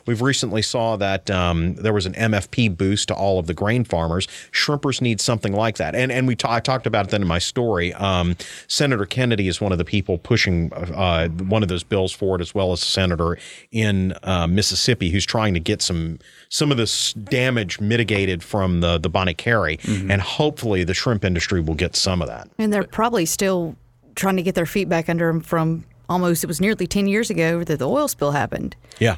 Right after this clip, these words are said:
Speaker 3: And this has gotta be, I know that you focused on the shrimpers, but oyster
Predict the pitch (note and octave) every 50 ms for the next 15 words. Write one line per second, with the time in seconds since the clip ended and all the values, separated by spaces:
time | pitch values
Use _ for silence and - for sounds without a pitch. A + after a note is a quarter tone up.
0 | - _ _ - - F#3+ G3 G3 A#3+ B3+ - D#4 C4 - A#3 A3 A3 G#3+ F#3+ A3
1 | G#3+ G#3 G3+ G3 - - F#3 F#3+ G3 G3 F#3+ F3 D3 E3 F3 - F#3+ F#3 E3+ -
2 | E3 - F#3 E3 D#3+ D3+ - - G3+ G3 F3+ F3+ E3 D#3+ D#3 D#3+ - - E3+ D3+
3 | B2+ - - - - - - _ _ _ _ _ _ _ _ _ _ _ _ -
4 | F#3 F#3+ A#3 - - - G3+ F3+ F3 F3